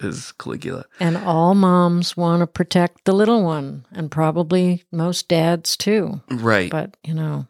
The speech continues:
Speaker 1: And that ends up coming out as the older one should be in more control. The older one is, is causing the chaos. Therefore, the older one
Speaker 2: Right.
Speaker 1: feels like a bad kid.
Speaker 2: Right.
Speaker 1: And the troublemaker. And
Speaker 2: Right.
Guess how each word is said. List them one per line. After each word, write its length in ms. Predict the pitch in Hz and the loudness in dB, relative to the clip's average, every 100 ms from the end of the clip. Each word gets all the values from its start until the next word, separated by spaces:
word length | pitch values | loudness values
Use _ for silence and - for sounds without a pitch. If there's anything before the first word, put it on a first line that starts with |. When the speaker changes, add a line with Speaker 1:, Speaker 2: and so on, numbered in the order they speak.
| _ 117 | _ -2
Speaker 1:
And 160 | 117 | 0
that 140 | 117 113 | 2 2
ends 180 | 110 | 2
up 300 | 107 101 - - - _ _ - | 2 0 -2 -20 -20 _ _ -6
coming 340 | - 117 107 98 | -2 0 2 0
out 240 | 95 85 92 | -2 -4 -6
as 540 | 92 90 87 - - - _ - | -4 -4 -6 -6 -6 -12 _ -12
the 220 | 117 107 | -2 0
older 320 | - 117 107 | 2 2 2
one 540 | 101 98 95 92 92 - - | 0 0 0 -4 -8 -16 -8
should 280 | - 131 120 | -2 0 0
be 100 | 110 | 0
in 120 | 104 | 0
more 180 | 98 95 | 0 -2
control. 640 | - 95 - 95 92 92 90 | -2 -6 0 2 4 2 0
The 160 | 92 | -2
older 320 | 82 104 101 | 0 0 0
one 320 | 95 92 90 87 | 0 0 0 -2
is, 440 | 87 87 82 - | -4 -4 -4 -4
is 140 | 123 87 | -6 -4
causing 400 | - 90 90 90 | 0 0 0 -4
the 80 | 87 | -4
chaos. 480 | 90 87 78 - | -2 0 0 0
Therefore, 340 | - 92 - 92 | -2 -2 0 0
the 140 | 92 | 0
older 180 | 90 85 | -2 -4
one 180 | 80 78 | -6 -4
Speaker 2:
Right. 100 | 80 | -4
Speaker 1:
feels 160 | 76 | -4
like 100 | - | -6
a 80 | - | -10
bad 280 | - 53 - | -8 -10 -10
kid. 300 | - - - 240 | -8 -8 -10 -4
Speaker 2:
Right. 580 | 165 120 - - - - | -2 -2 -4 -6 -4 0
Speaker 1:
And 240 | 101 90 | 0 0
the 40 | 90 | -2
troublemaker. 760 | - 87 76 58 - - 117 - | 0 -2 -4 -8 -10 -10 -12 -4
And 300 | 104 98 98 | 0 0 0
Speaker 2:
Right. 280 | 92 - | -2 -8